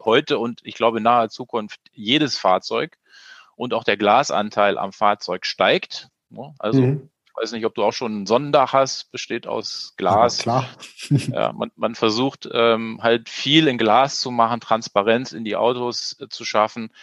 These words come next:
Speaker 1: Aber auch die, die Scheiben werden natürlich funktionaler mit Technologie. Also Head-Up-Display,
Speaker 2: Mhm.
Speaker 1: ne? Ich sehe in meinem, in meiner Scheibe, wie schnell ich fahre. Das ist ja auch nur der Anfang.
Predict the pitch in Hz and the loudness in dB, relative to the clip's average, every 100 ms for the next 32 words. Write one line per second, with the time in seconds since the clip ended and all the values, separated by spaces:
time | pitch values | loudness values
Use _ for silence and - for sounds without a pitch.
0 | - - - - 110 127 120 120 - 113 | -20 -20 -20 0 2 4 4 2 -4 -4
1 | 110 110 - 104 - 113 131 127 113 120 | -4 -6 -8 -8 -2 2 2 2 2 2
2 | 120 113 - 120 110 - 131 - 120 113 | 2 -2 -4 -10 -8 -8 -8 -6 -4 2
3 | 113 123 117 101 - 127 113 113 107 104 | 4 4 2 0 -6 -6 -6 -6 -6 -8
4 | 110 120 101 _ _ _ - - 95 - | -6 -6 -6 _ _ _ -18 -10 -8 -6
5 | 107 120 147 147 139 139 104 104 101 - | 0 4 6 6 6 4 2 2 0 -8
6 | 101 117 113 - 107 110 104 98 101 104 | -12 -12 -14 -6 -4 -4 -4 -2 -2 -4
7 | 95 92 _ - - - _ 104 104 104 | -10 -16 _ -20 -20 -20 _ -2 0 0
8 | 98 - 101 117 120 98 - 104 127 120 | 0 2 4 4 2 -4 -4 0 0 0
9 | - 110 120 117 104 113 117 98 120 127 | 4 6 6 2 0 -4 0 0 -2 0
10 | 117 87 110 - 123 120 113 | 4 4 0 2 2 2 -6